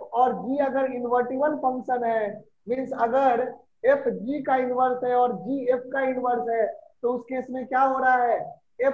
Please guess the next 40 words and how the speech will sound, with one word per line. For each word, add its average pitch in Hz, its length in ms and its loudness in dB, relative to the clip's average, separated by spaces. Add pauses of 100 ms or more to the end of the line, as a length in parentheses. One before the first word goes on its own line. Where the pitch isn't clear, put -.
(140)
का 269 120 0
जो 262 180 -2
domain 262 520 0
है, 220 500 0 (380)
F 247 140 0 (120)
का 262 100 4
जो 262 160 -4
domain 262 540 -2
का 269 180 2
set 247 320 0
है, 240 140 -4
that 233 200 -2
is 226 140 -4 (100)
X, - 160 0 (540)
वो 247 160 2 (120)
G 269 240 -4
का 262 100 2 (160)
codomain 269 600 2
का 240 160 2
set 240 300 -6
बन 214 200 -4
गया। 190 360 0 (400)
और 226 160 2
जो 247 200 2 (180)
F 277 60 0 (140)
का 254 100 2
codomain 277 800 2
है, 226 440 0 (360)
वो 247 140 0
यहाँ 262 720 0
G 254 520 -8
का 262 140 2 (140)
domain 285 460 0
बन 262 220 0
गया। 233 320 2 (440)
तो 214 60 2
बेटा, 240 260 4
domain 247 500 4
कब 285 140 2
बनेगा? 262 720 4